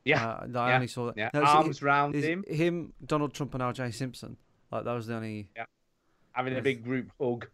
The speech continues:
Speaker 2: Yeah, so,
Speaker 1: Yeah.
Speaker 2: I don't know.
Speaker 1: Hugging it out. They
Speaker 2: Looks
Speaker 1: were
Speaker 2: like he's
Speaker 1: hugging
Speaker 2: having a
Speaker 1: it
Speaker 2: good
Speaker 1: out.
Speaker 2: time. He's having a good time.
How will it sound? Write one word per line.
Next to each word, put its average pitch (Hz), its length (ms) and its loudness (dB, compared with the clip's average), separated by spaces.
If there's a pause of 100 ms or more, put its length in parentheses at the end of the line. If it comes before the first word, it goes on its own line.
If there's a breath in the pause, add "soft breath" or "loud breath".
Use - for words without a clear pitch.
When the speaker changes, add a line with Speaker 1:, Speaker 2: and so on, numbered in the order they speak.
(140)
Speaker 2:
Yeah, 73 360 -8
so, - 400 -14
Speaker 1:
Yeah. 104 180 -4
Speaker 2:
I - 20 -4
don't 104 120 -10
know. 101 100 -12
Speaker 1:
Hugging 175 320 4
it 156 140 10
out. 123 260 8
They 139 80 6
Speaker 2:
Looks 151 140 8
Speaker 1:
were 143 80 10
Speaker 2:
like 135 80 12
he's 120 40 4
Speaker 1:
hugging 120 200 6
Speaker 2:
having 135 80 6
a 131 40 6
Speaker 1:
it 127 40 6
Speaker 2:
good 127 80 6
Speaker 1:
out. 127 80 6
Speaker 2:
time. 104 80 -4 (160)
He's 180 200 0
having 135 180 2
a 107 40 -4
good 107 160 -10
time. - 200 -14